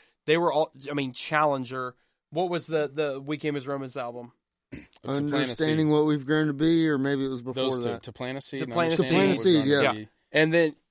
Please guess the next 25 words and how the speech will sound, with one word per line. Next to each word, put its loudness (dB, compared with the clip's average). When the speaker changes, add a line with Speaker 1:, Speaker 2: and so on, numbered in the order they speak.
Speaker 1:
uh, 2
Of 2
Mice -2
and -4
Men 0
was -6
dropping -4
their -4
shit -6
that -8
was -14
just -14
Speaker 2:
Yeah. -16
Speaker 1:
absolutely -2
incredible. -6
So -4
you -4
had -4
some -4
of -6
the -6
best -4
and -6
most -4
influential -6